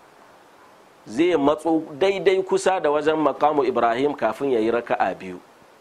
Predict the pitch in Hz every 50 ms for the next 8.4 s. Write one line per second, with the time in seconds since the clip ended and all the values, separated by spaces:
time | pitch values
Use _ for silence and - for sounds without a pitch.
0 | _ 98 98 - - 107 117 135 139 - - 135 - 127 113 - 139 135 131 123
1 | 127 123 - - - - 117 113 107 - 113 90 107 110 - - 131 139 139 -
2 | - - - - 104 101 101 98 92 90 - - - - - - - - - 104
3 | 104 120 139 - 165 - - 117 107 110 117 120 123 127 127 131 123 - - 101
4 | 101 107 101 90 - - 78 - - - - - - - _ _ - - _ _
5 | _ _ _ _ _ - - _ _ _ - 127 135 156 190 202 202 208 202 202
6 | 214 208 208 214 196 196 196 202 202 - 202 196 196 202 190 - 208 196 196 180
7 | 165 - 147 160 170 170 175 170 151 143 - - 156 165 160 143 - 127 117 117
8 | 113 110 123 143 123 95 - 73